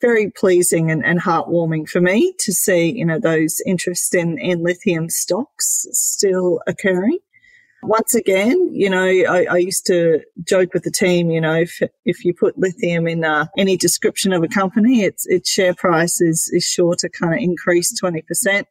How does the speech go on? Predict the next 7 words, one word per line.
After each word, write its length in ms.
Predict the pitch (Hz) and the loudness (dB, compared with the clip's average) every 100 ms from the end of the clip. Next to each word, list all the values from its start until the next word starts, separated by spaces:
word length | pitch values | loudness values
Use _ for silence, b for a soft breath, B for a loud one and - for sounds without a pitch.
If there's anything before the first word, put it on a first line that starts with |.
| - | -6
overnight. 580 | 175 160 170 214 214 196 - B B B B | -4 -2 -2 -2 -2 -4 -8 B B B B
Um, 340 | 196 190 185 - | 0 2 0 -2
I 200 | - 202 208 226 | -2 -2 -2 0
think, 320 | 214 196 - | 0 0 0
you 80 | 202 | 2
know, 160 | 180 | 4
again, 560 | 175 170 175 170 170 | 2 2 0 2 0